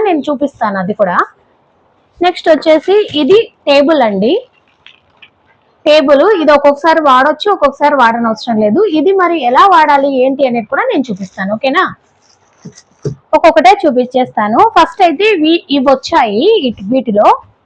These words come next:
అనమాట. చూడండి, ఓపెన్ చేసి చూపిస్తున్నాను. ఇంతదే ఉంటుందండి, ఇదే ఉంటుందన్నమాట మిషన్.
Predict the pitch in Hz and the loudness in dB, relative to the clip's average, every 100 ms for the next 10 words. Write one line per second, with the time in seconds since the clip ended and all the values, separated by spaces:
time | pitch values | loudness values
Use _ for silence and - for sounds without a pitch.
0 | _ - _ _ _ _ _ _ _ _ | _ -20 _ _ _ _ _ _ _ _
1 | _ _ - - - 427 - _ _ _ | _ _ -8 -6 -4 -6 -8 _ _ _
2 | _ _ - 320 311 330 466 480 - _ | _ _ -4 -2 0 2 0 -2 -20 _
3 | - - _ _ _ 277 277 277 277 285 | -14 -14 _ _ _ -4 -2 0 0 -2
4 | - 226 240 - 202 180 190 415 - _ | -4 -6 -8 -6 -10 -8 -8 -8 -8 _
5 | _ _ _ _ _ 311 359 415 403 392 | _ _ _ _ _ -2 0 0 0 0
6 | 370 302 277 285 262 233 220 214 330 466 | 0 0 0 0 0 -2 -2 0 -2 -2
7 | 262 262 330 269 233 214 214 202 202 196 | -2 2 2 0 -2 -2 -2 -2 -4 -4
8 | 226 415 - _ _ - 262 - 240 202 | -4 -4 -8 _ _ -8 -6 -4 -4 -2
9 | 330 | -4